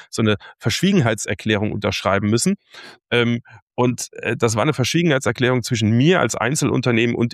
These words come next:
eben diesem, diesem Hosting-Anbieter. Und als ich das unterschrieb, dachte ich mir, „Na ja, gut, also die haben wahrscheinlich in ihrer,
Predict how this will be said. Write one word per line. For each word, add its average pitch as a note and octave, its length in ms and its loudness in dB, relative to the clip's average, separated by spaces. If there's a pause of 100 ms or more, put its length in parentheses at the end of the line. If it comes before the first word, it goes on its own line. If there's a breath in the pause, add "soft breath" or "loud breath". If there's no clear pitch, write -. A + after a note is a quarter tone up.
eben A2+ 280 0
diesem, G#2 500 0
diesem G2+ 280 -2
Hosting-Anbieter. D3+ 800 -2 (460 loud breath)
Und B2 260 0 (160)
als B2+ 260 -2
ich C3+ 100 -2
das B2 220 0
unterschrieb, B2+ 640 -2
dachte C3+ 260 0
ich - 100 -6
mir, A#2+ 140 0
„Na A2+ 100 2
ja, A2+ 160 4
gut, F3+ 280 -2 (440 loud breath)
also B2+ 200 0
die A#2+ 160 0
haben C3 140 0
wahrscheinlich C3 460 -2
in F#2 120 -4
ihrer, A#2 480 2